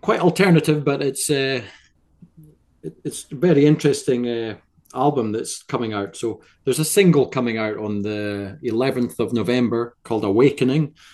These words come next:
and then, uh, it'll be followed by two other singles before the, before part one of this double concept album comes out next autumn,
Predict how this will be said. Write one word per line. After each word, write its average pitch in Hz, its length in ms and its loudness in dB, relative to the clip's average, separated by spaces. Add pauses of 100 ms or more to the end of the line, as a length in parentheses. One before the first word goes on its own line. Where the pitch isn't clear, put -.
(480)
and 120 120 -4
then, 117 260 -2
uh, 113 360 -4 (120)
it'll 131 160 -4
be 127 120 4
followed 131 360 4
by 117 140 0
two - 280 4
other 135 180 2
singles 123 500 -4
before 113 400 0
the, 110 340 -4 (440)
before 123 220 -4
part 139 400 0
one 135 280 4
of 117 140 -2
this 120 240 -4
double 127 260 -2
concept 131 560 -6
album 113 320 -6
comes 117 260 -8
out 117 180 -6
next 113 500 -10
autumn, 127 480 -4